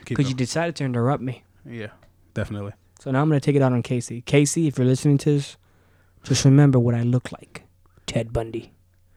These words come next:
Speaker 2: Is she white?
Speaker 1: <laughs>
Speaker 2: I, is she white?
Speaker 1: No, <laughs> she's not white.
Speaker 2: Then, then I won't kill her. <laughs> You only kill
Speaker 1: Funny
Speaker 2: white
Speaker 1: sibling
Speaker 2: girls.
Speaker 1: story, motherfucker.
Speaker 2: At least we know Ted Bundy wasn't racist, right?
Speaker 1: That's true.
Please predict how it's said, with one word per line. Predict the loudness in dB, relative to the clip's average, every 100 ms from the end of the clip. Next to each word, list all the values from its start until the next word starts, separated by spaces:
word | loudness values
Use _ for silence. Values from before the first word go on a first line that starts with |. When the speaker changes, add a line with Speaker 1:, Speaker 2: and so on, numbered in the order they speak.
| _ _ _ _ -4
Speaker 2:
Is | -2
she | 0
white? | 0 2 0 0 -6 -10
Speaker 1:
<laughs> |
Speaker 2:
I, | -10 -6
is | -2
she | -2 0 0
white? | 2 0 -2 -8 _ _ _ _ _ -20 -12
Speaker 1:
No, | -10 -6 -2
<laughs> | -2
she's | 0 -2
not | 0 -4 -4 -8
white. | -12 -10
Speaker 2:
Then, | -4 -2 0
then | 2
I | 4
won't | 4 2
kill | 0 -2
her. | -2 -6 -12 _ _ _ _ -20 _
<laughs> | 0 0 0 -8 -10 -20 -20 -20 -20 -20 -20 -8
You | -2 0
only | 0
kill | 4 6
Speaker 1:
Funny | 6
Speaker 2:
white | 6
Speaker 1:
sibling | 4 4
Speaker 2:
girls. | 4
Speaker 1:
story, | 4 4
motherfucker. | 4 4 6 10 10 10 6
Speaker 2:
At | 8
least | 8 4
we | 2
know | 2
Ted | 2 0
Bundy | 0 0
wasn't | 0 -2 -2
racist, | -2 -4 -6 -8
right? | -6
Speaker 1:
That's | -6 -6
true. | -12 -14